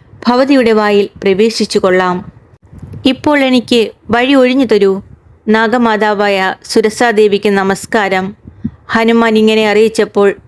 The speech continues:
സുരസ വീണ്ടും പറഞ്ഞു, "എൻ്റെ വായിൽ പ്രവേശിച്ച ശേഷം നീ പൊയ്ക്കൊള്ളൂ, ഇല്ലെങ്കിൽ നിന്നെ നിശ്ചയമായും പിടിച്ചു തിന്നും. എന്നെ വിഴുങ്ങാൻ വേഗം വായ തുറക്കൂ. ഭവതിയുടെ വായിൽ പ്രവേശിച്ചതിന് ശേഷം ഞാൻ പൊയ്ക്കൊള്ളാം."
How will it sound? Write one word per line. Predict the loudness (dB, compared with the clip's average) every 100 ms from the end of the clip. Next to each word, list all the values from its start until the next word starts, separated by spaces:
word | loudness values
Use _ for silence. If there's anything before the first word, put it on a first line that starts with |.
| -8
സുരസ | -2 0 0 0
വീണ്ടും | 0 0 0 0
പറഞ്ഞു, | 0 0 -2 -4 -10 -20 -20 -20 -12 -2
"എൻ്റെ | 2 4 2
വായിൽ | 2 0 0
പ്രവേശിച്ച | 0 0 2 0 0 -2 0
ശേഷം | 2 0 0 -2 0
നീ | 0 2
പൊയ്ക്കൊള്ളൂ, | 0 0 2 2 2 -2 -8 -20 _ -16 -2
ഇല്ലെങ്കിൽ | 2 2 2 2 2
നിന്നെ | 4 4
നിശ്ചയമായും | 2 0 0 2 2 2 0 0
പിടിച്ചു | 0 0 -2
തിന്നും. | 0 0 0 -4 -10 -20 _ _ -20 -20 -20 -4 0
എന്നെ | 2 2
വിഴുങ്ങാൻ | 2 2 2 2 0 -4 -8 0
വേഗം | 2 2 0 -4 -4
വായ | -2 0 0
തുറക്കൂ. | 2 0 2 0 0 -4 -14 _ -20 -8
ഭവതിയുടെ | -2 0 0 2 2 2
വായിൽ | 2 0 0
പ്രവേശിച്ചതിന് | 0 2 2 0 -2 0 0 2 0 2
ശേഷം | 0 2 0 2
ഞാൻ | 0
പൊയ്ക്കൊള്ളാം." | 0 0 2 0 0 -2